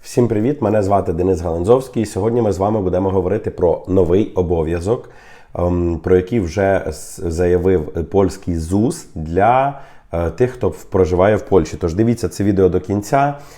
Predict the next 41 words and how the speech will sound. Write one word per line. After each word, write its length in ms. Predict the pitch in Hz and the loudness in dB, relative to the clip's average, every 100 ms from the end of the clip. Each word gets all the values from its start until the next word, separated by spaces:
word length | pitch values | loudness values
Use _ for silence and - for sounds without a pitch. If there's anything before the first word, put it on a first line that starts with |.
| - | -8
Е, 200 | - 90 | 0 2
також, 440 | 90 104 139 143 - - | 2 0 0 0 -2 0
е, 120 | - | 0
попрошу 500 | - 104 117 120 98 | 0 0 0 0 0
кожного 360 | 123 117 117 113 | 0 2 2 2
з 60 | |
вас 240 | 104 104 101 | 2 0 -2
написати 420 | 92 - 107 101 | -8 -4 -4 -4
в 80 | - | -4
коментарях, 640 | 98 98 92 107 95 - - - - 95 | -2 0 0 0 0 -2 -8 -20 -14 -2
з 80 | |
якого 300 | 104 120 117 | 0 2 4
міста 400 | 113 131 160 - | 4 4 2 0
ви 120 | 107 95 | 0 2
дивитесь 420 | 95 85 90 - | 0 -2 -4 -6
це 100 | 85 | -6
відео, 380 | 80 73 73 69 - - - | -4 -4 -4 -6 -14 -20 -10
поставити 520 | 98 - 110 98 95 | -6 0 2 2 2
лайк 420 | 90 107 135 - | 4 4 2 0
йому 240 | 92 80 | -2 0
і 140 | - 90 | 0 -2
перевірте, 500 | - 95 110 127 117 | 2 2 4 2 2
будь 160 | 92 | 2
ласка, 300 | 104 117 - | 2 0 -2
підписку 640 | 92 104 - 107 92 - 82 | -2 -4 -2 0 0 0 -4
на 120 | 80 | -2
канал. 340 | 92 101 135 | -2 2 2
Якщо 260 | 110 - 104 | 0 -2 -2
ви 100 | 101 | -2
підписувались, 720 | 101 - 107 101 82 82 82 | -2 -4 -4 -2 -2 -2 -2
а 80 | - | -4
її 180 | 90 95 | -2 0
зараз 320 | 92 87 85 | 0 -2 -4
немає, 360 | 101 123 160 143 - - - | -2 0 0 -4 -8 -20 -6
просто 300 | 131 139 233 | -4 -4 -4
підпишіться 560 | 104 98 95 117 104 | -4 -6 -4 -4 -4
ще 220 | - 92 | -4 -4
раз, 140 | 76 71 | -4 -4
бо 120 | 80 | -2
YouTube 240 | 92 95 135 | -2 -2 -4
почав 460 | - 90 107 107 | -4 -2 -2 -2